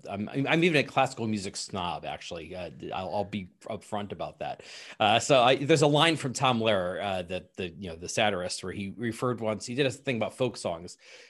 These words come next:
and he referred once to rock and roll and other children's records.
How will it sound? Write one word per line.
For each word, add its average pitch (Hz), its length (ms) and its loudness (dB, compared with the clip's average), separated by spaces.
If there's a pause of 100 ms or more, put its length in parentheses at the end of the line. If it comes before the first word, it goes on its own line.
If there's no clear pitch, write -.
(100)
and 110 100 0
he 120 80 2
referred 123 300 4
once 117 180 2
to 127 160 0
rock 143 300 6
and 131 140 2
roll 123 240 8
and 113 120 4
other 113 220 0
children's 101 480 -2
records. - 480 -6